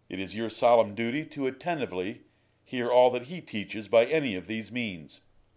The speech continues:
Dear listener, are you obedient in the duties of this proverb? If you are a child, you should heed any parental instruction. If you are a father, you should teach and train your children.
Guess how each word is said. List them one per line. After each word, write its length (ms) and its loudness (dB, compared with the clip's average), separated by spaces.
Dear 180 4
listener, 460 0
are 120 2
you 260 -2
obedient 680 -2
in 120 -10
the 80 -6
duties 360 -2
of 100 -6
this 120 -6
proverb? 520 -2
If 160 -14
you 200 -2
are 100 4
a 60 -2
child, 580 0
you 160 -6
should 200 -4
heed 580 -6
any 220 -4
parental 420 2
instruction. 640 -2
If 200 -14
you 120 0
are 120 2
a 40 2
father, 580 2
you 160 -8
should 280 -10
teach 360 -6
and 100 -12
train 320 -6
your 140 -6
children. 480 -4